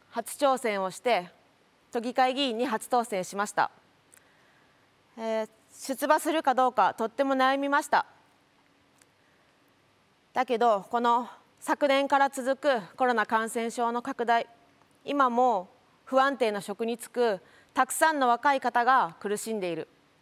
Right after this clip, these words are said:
その方たちは、お金がない、そして生活が苦しい、お金が稼げない自分は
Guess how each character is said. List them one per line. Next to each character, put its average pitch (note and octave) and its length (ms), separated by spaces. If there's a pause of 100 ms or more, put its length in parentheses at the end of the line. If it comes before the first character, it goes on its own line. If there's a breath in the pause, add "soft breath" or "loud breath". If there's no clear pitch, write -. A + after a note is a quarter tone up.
(720 soft breath)
そ - 140
の C4 120
方 C#4 200
た B3 140
ち - 100
は、 A3+ 320 (400)
お - 60
金 A#3+ 260
が A#3+ 140
な B3+ 140
い、 - 80 (260)
そ C4+ 160
し - 20
て C#4+ 80
生 C#4+ 240
活 D4+ 220
が D4 100
苦 C#4+ 240
し D4+ 200
い、 - 80 (180)
お - 40
金 B3 240
が C4+ 120
稼 C4 280
げ C#4 120
な B3+ 160
い G#3+ 60
自 F#3+ 120
分 B3+ 260
は C#4 280